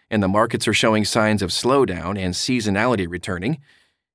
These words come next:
is Miami still the hottest place to own a residential investment property?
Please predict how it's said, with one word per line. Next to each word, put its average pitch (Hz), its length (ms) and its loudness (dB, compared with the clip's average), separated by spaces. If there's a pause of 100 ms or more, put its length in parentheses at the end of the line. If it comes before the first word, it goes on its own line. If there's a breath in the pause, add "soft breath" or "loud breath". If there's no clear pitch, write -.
(160)
is 151 140 0
Miami 185 440 4
still 190 280 2
the 170 120 2
hottest 147 500 0
place 131 360 0
to 110 120 0
own 120 180 2
a 117 60 2
residential 107 540 0
investment 98 480 -2
property? 139 460 -2